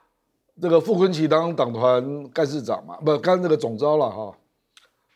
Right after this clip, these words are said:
未来就是他要跟国民党的立委有更多的交流啦，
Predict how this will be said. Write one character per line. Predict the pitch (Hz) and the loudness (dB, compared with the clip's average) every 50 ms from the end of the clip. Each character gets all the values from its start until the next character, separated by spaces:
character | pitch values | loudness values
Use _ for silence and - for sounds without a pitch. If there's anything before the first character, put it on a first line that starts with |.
| _ _ _ | _ _ _
未 | 339 311 277 | 4 6 8
来 | 233 226 233 | 8 8 6
就 | 226 240 254 | 6 4 4
是 | 247 233 | 4 2
他 | 175 185 226 240 | 2 2 4 6
要 | 233 226 | 6 6
跟 | 202 160 220 226 220 202 | 6 6 4 4 4 2
国 | 190 190 | 2 4
民 | 185 214 | 4 4
党 | 202 185 160 143 | 4 4 4 4
的 | 156 170 | 4 2
立 | 190 202 170 | 4 2 2
委 | 147 120 117 113 110 107 104 | 2 2 2 2 2 2 0
有 | 107 110 104 101 | -2 -4 -6 -4
更 | 101 156 147 131 123 | -2 -2 -2 -2 -2
多 | 139 131 131 | -2 -2 -2
的 | 120 120 117 107 104 98 95 95 95 92 90 | 0 0 -2 -2 -2 -4 -6 -8 -12 -16 -8
交 | - 123 117 | -6 -4 -4
流 | 120 117 101 90 90 95 | -4 -4 -6 -10 -12 -14
啦， | 101 98 82 71 | -16 -16 -16 -20